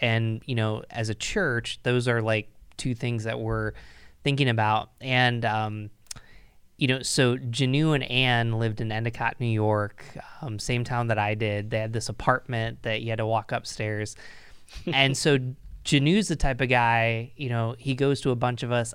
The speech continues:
Speaker 1: I don't even know what grade I was in. I was an annoying, like, eighth grader. And Janu's like, "We're just gonna fast for twenty-four hours." And I remember, like, fasting, and, like, we all kinda struggled through it,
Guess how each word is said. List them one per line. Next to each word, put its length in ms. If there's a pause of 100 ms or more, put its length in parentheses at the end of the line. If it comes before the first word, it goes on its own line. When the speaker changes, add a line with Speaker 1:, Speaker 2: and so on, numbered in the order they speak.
Speaker 1:
I 120
don't 120
even 160
know 80
what 160
grade 260
I 120
was 180
in. 360
I 180
was 200
an 80
annoying, 480
like, 200
eighth 260
grader. 420 (640)
And 180
Janu's 400
like, 460 (420)
"We're 120
just 180
gonna 120
fast 420
for 100
twenty-four 500
hours." 580 (960)
And 800 (360)
I 100
remember, 840
like, 300
fasting, 1000
and, 600
like, 160
we 120
all 180
kinda 260
struggled 460
through 320
it, 380